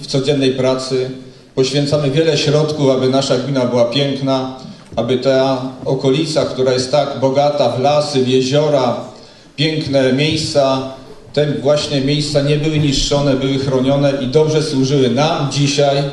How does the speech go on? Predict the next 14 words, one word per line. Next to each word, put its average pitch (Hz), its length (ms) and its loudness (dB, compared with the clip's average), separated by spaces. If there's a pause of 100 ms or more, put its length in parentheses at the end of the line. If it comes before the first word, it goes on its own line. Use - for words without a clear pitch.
jak 139 220 0
i 139 40 0
również 135 480 0
przyszłym 131 440 -2
pokoleniom. 113 600 2
W - 120 -14
najbliższym 175 420 -4
czasie 160 320 -2
planujemy 151 640 0 (320)
ogromne 175 400 0
inwestycje 147 540 -2
w 127 40 0
zakresie 139 460 0
budowy 139 520 0